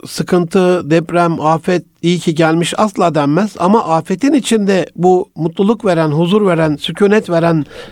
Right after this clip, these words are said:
iyilikler iyi ki gelmiş dedirtir. Zorluğun içinde bu kolaylık iyi ki gelmiş dedirtir.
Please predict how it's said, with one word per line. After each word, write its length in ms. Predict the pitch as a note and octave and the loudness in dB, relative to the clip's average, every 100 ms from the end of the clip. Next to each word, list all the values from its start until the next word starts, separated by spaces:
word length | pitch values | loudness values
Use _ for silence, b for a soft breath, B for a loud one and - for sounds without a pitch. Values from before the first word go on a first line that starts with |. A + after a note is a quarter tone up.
| B - | B -2
iyilikler 480 | F3 F#3 - G3+ | 2 2 2 0
iyi 160 | F#3+ G3 | 2 0
ki 160 | F3 D#3+ | -2 0
gelmiş 480 | D#3+ D#3+ G#3+ - - B B | 0 0 -2 -6 -12 B B
dedirtir. 460 | D#3+ F#3 A3 G#3+ A3+ | 0 2 2 0 -2
Zorluğun 440 | D#3 F3+ F3 G3+ | 0 2 4 4
içinde 380 | G#3 E3 E3+ F3 | 2 -2 -4 -4
bu 40 | E3 | -4
kolaylık 420 | G3 E3+ E3 E3 | 0 2 0 -2
iyi 120 | F#3 | -4
ki 140 | - D#3+ | -2 0
gelmiş 460 | E3 D#3+ G3 - - B B B | 2 2 0 -2 -12 B B B
dedirtir. 580 | D#3+ E3+ F3 - G3 - | 0 2 0 0 -6 -6